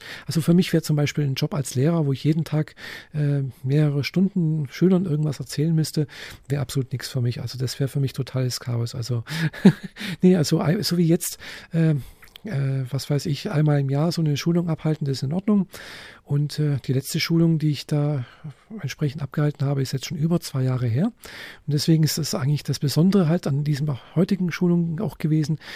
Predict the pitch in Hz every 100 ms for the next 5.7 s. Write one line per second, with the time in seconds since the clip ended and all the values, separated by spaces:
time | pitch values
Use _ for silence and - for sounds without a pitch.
0 | - - 143 170 147 - - 170 220 143
1 | - 147 143 - 127 - - 123 151 139
2 | - - - 165 170 165 - - 170 160
3 | - 175 185 160 - 180 170 165 175 165
4 | - 147 131 147 - 151 - 139 - 131
5 | - 110 160 202 - 190 185